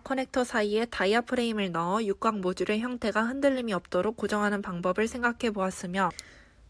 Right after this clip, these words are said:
커넥터의 양을 두 배로 늘리는 해결책을 제시하였습니다. 마지막으로 힌지 이음으로 연결되었던 부재와 부재를 알루미늄 판과 볼트,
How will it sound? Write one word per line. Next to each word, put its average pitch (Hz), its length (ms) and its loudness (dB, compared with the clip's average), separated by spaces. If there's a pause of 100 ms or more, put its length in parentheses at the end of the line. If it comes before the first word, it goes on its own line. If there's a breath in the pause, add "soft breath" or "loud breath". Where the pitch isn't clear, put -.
(200)
커넥터의 240 640 2
양을 190 300 2
두 226 140 -4
배로 233 260 4
늘리는 202 420 2
해결책을 233 600 0
제시하였습니다. 190 1000 -2 (640 loud breath)
마지막으로 233 560 4
힌지 294 480 0
이음으로 208 400 4
연결되었던 196 760 2
부재와 190 420 2
부재를 180 580 0 (300 loud breath)
알루미늄 226 560 2
판과 254 360 4
볼트, 185 580 0